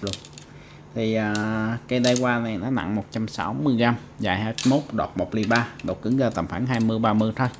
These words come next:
Giá công khai cây số ba, giá là chín trăm cộng ship nhá. Chín trăm cộng ship. Thì cái này của anh em câu hanh cháp, câu trên bè, trên thuyền,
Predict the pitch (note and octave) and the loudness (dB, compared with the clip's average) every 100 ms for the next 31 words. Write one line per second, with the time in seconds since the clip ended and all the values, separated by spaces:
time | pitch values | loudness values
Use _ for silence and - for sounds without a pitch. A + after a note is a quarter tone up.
0 | - - - A2+ B2+ A#2 A#2 G#2+ G#2+ - | -16 -14 -6 -4 -2 -2 -2 -2 -2 -2
1 | B2+ A#2 G#2+ - A#2 F2 C3 G#2 G#2+ B2+ | 0 0 -2 -6 -6 -4 -4 -2 -2 0
2 | A#2+ G#2+ - G#2 C#3 D3+ C#3 C#3 - - | -2 -2 -6 -6 -2 0 0 -2 -16 -18
3 | - - A#2 C3 B2 G#2 - A2 C#3 D3 | -18 -6 -4 -2 -2 -2 -4 -2 0 -2
4 | - - - - - A#2+ A2+ A2 A2+ C3+ | -4 -18 -18 -16 -2 2 4 4 2 2
5 | B2+ G#2+ G#2+ G#2+ A#2 A#2+ A#2+ A#2+ B2 B2 | 4 4 4 4 2 2 2 2 2 2
6 | B2 D3 - - A2+ A#2 A2 G#2 G#2 - | 0 -6 -6 -6 -2 -2 2 2 2 0
7 | A2+ A#2 | 2 2